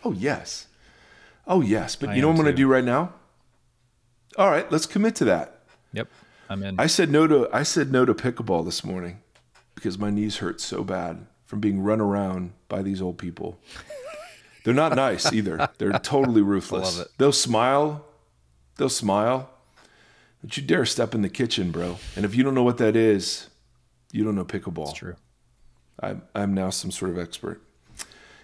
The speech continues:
Speaker 1: Anyway, friends, Seth Erie is gonna come home in a little bit with a fresh haircut.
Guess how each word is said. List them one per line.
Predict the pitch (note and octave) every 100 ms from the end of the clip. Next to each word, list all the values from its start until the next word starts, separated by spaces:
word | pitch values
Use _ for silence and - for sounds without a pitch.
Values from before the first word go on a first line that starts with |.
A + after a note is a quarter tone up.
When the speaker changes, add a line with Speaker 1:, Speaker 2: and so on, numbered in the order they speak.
| _
Speaker 1:
Anyway, | D#3 D#3 C#3+ B2+ A2+ - -
friends, | - C#3+ C3 A2+ G2+ F#2 - - _ _ _ _ _ _
Seth | - - C#3 C#3+
Erie | C3+ C#3 C#3 C#3+ - _ _ _ _ _ _ _ _ -
is |
gonna | - A#2
come | C3+ A2
home | A2+ A2+
in |
a | A2
little | A2
bit | A2
with | G#2+
a | G#2
fresh | - G#2 -
haircut. | G2+ F#2 F#2 F2